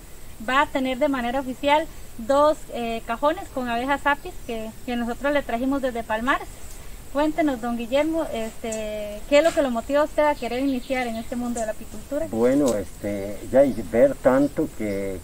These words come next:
Speaker 2: que poco sí, este, como que ha habido gente que está incursionando en el, en el, la apicultura, pues sería bueno uno también, este, probar, ya que está metido en ese ambiente,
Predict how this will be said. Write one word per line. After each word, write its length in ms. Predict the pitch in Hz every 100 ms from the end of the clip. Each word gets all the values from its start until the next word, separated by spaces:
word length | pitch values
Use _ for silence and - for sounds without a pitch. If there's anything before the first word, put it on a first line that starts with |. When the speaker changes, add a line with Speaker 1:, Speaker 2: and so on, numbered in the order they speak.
| -
Speaker 2:
que 500 | 95 95 92 92 90 -
poco 300 | 110 - 92 -
sí, 260 | 104 143
este, 460 | 139 - - 92 90
como 240 | - 95 90
que 60 | -
ha 60 | 110
habido 340 | 123 123 139
gente 320 | 98 190 -
que 80 | 139
está 180 | - 190
incursionando 800 | - 147 - - 90 113 131 185
en 120 | 113
el, 200 | 98 85 101
en 200 | 90 85
el, 260 | 80 80
la 60 | 85
apicultura, 720 | 87 98 - 87 - 120 151 151 - - - - -
pues 160 | 117 110
sería 360 | 104 90 113
bueno 340 | 127 120 123 139
uno 520 | 113 113 127 127 101 92
también, 520 | 98 87 92 127 156
este, 360 | 101 - 92 90
probar, 380 | 101 95 104 135
ya 100 | 110
que 140 | -
está 180 | 120 127
metido 420 | 123 117 120 117
en 120 | 120 117
ese 180 | 110
ambiente, 560 | 123 107 110 117 135 165